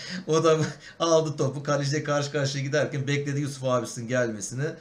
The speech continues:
Pası attı. Yusuf da boş kaleye yuvarladı. Hani öyle maç er-, beraberlik sağlandı maçta.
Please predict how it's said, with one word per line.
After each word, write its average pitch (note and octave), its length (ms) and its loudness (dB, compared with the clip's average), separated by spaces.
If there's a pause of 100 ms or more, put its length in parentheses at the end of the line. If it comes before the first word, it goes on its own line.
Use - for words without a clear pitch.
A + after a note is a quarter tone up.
(320)
Pası C#3+ 300 0
attı. C3 220 -2
Yusuf C3+ 320 -6
da B2+ 140 -4
boş C3 220 -6
kaleye B2+ 240 -2
yuvarladı. A#2 640 -4
Hani A#2+ 340 -6 (420)
öyle B2+ 220 -4
maç B2+ 400 -4 (1200)
er-, C#3 480 -4
beraberlik C#3+ 640 4 (300)
sağlandı A2 580 -2
maçta. C#3+ 680 -4